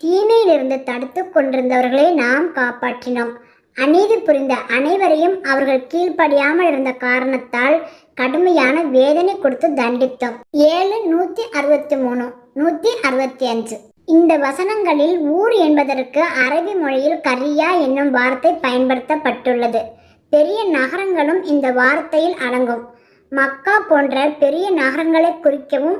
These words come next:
இச்சொல் பயன்படுத்தப்படுகிறது. இஸ்ராயேல்களின்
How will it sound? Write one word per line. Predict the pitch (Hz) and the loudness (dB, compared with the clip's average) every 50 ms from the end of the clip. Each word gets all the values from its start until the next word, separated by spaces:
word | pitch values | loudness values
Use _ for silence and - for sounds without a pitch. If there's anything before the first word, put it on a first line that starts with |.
| - - | -4 -4
இச்சொல் | 285 269 - - - 302 302 339 330 - | -4 -4 -4 -4 0 2 2 2 0 0
பயன்படுத்தப்படுகிறது. | - 254 247 254 277 269 262 262 254 - 311 302 302 277 247 247 226 254 233 226 208 226 - - - - _ - | -2 -2 -2 -2 -2 -2 -2 -4 -4 -4 -4 -4 -4 -4 -4 -2 -2 -2 -2 -2 -2 -4 -6 -6 -10 -14 _ 0
இஸ்ராயேல்களின் | 330 311 - - 427 480 508 523 508 453 381 359 339 320 302 285 285 294 | 0 0 2 2 2 4 4 4 2 2 0 0 0 0 0 0 -2 -4